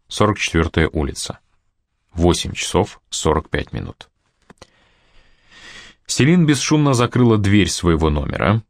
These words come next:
С четырех часов утра она ворочалась в постели, так и не сумев уснуть.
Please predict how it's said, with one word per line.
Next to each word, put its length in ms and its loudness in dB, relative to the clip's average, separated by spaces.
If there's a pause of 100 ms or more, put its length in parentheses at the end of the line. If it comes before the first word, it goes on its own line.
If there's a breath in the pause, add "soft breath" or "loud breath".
(120)
С 80 -12
четырех 400 0
часов 440 0
утра 440 2
она 260 2
ворочалась 580 0
в 80 -18
постели, 640 0
так 320 -2
и 80 4
не 100 4
сумев 420 0
уснуть. 520 -10